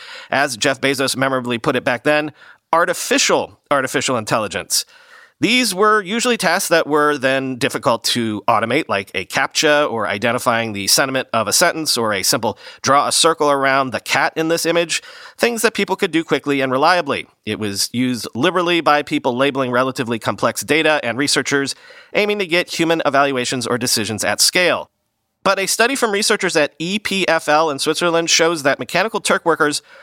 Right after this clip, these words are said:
are automating their work using large language models like Chat G P T, a snake biting its own tail or perhaps swallowing itself entirely. To get a general sense of the problem, they assigned an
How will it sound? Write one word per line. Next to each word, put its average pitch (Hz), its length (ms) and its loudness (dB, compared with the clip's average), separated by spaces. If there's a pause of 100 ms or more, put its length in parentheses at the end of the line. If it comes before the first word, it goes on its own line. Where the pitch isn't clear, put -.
(220)
are 160 240 0
automating 220 520 2
their 214 100 2
work 165 260 2
using 127 360 0
large 185 260 4
language 170 300 0
models 147 240 2
like 143 120 0
Chat 120 260 -2
G 117 140 -2
P 110 140 -4
T, 160 460 -2 (280)
a 90 120 -10
snake - 500 0
biting 160 380 0
its 156 160 -2
own 156 200 2
tail 165 320 2
or 127 120 0
perhaps - 560 0
swallowing 107 520 0
itself 107 460 -2
entirely. 143 640 0 (440)
To 156 80 -2
get 254 120 4
a 302 80 -2
general 233 240 4
sense 196 260 2
of 170 60 0
the 147 80 -2
problem, 165 560 2
they 143 160 0
assigned 190 480 2
an 147 160 -2